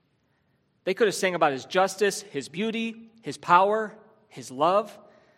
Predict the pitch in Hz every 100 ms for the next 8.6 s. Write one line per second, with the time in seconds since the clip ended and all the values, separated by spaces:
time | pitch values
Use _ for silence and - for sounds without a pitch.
0 | _ 143 139 - 202 233 165 - 202 151
1 | 107 - _ _ - 135 131 127 117 -
2 | - - 185 117 - - - - _ _
3 | _ _ _ _ _ _ _ _ _ _
4 | _ _ _ _ _ _ _ _ _ _
5 | _ _ - 147 131 202 240 202 175 156
6 | 160 226 220 175 143 - 170 175 135 -
7 | 165 175 170 147 151 139 143 143 143 120
8 | - - 170 123 98